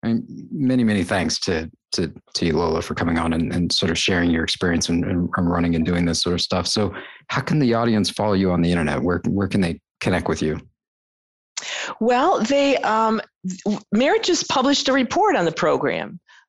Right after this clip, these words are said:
Speaker 2: Um, and so they can, uh, they can read about the program in two different areas. You can go to the aaron website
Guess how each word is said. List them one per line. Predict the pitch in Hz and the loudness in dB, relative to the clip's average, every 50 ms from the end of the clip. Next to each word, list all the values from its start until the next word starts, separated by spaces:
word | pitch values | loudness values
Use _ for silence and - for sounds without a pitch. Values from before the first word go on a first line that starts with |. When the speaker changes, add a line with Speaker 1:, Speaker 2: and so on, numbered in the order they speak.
| _ - | _ -4
Speaker 2:
Um, | 180 175 170 165 160 160 170 165 165 - - - - - - | -2 0 2 2 2 2 0 -2 -4 -6 -12 -14 -12 -6 -2
and | 180 180 180 185 180 | 0 2 2 2 2
so | - - - 220 208 202 196 196 190 190 175 156 | 0 0 0 2 2 4 4 4 4 2 2 2
they | 190 185 185 | 2 0 2
can, | - 220 190 185 - - - | 2 2 0 0 0 0 -2
uh, | 160 160 165 - - - - - - _ _ _ 165 156 - _ | -2 -2 -4 -8 -12 -12 -12 -12 -12 _ _ _ -18 -18 -12 _
they | 165 160 156 - 196 185 | -8 -6 -2 0 0 0
can | - 208 175 | 2 2 2
read | 175 185 190 | 2 2 2
about | 214 220 240 240 | 4 2 2 2
the | - 285 | 0 -2
program | 285 - 254 220 220 220 226 226 233 254 302 339 | -2 0 2 2 2 2 2 2 2 2 2 0
in | - - 185 175 170 165 170 | 0 0 0 0 0 0 0
two | - - 190 | 0 0 0
different | 185 208 202 208 175 92 | 0 0 0 0 0 0
areas. | 147 175 185 220 247 240 - | 2 2 2 2 2 2 2
You | 214 214 | 0 0
can | - 226 196 | 0 0 2
go | 185 196 190 190 | 2 2 2 4
to | 190 180 | 2 2
the | 170 170 165 - | 2 0 0 0
aaron | 165 170 170 175 190 208 226 233 208 | 0 0 2 2 2 2 2 2 2
website | 190 185 180 185 - - 190 175 175 208 285 - | 2 0 0 -2 -2 -2 -2 -2 -2 -2 -4 -6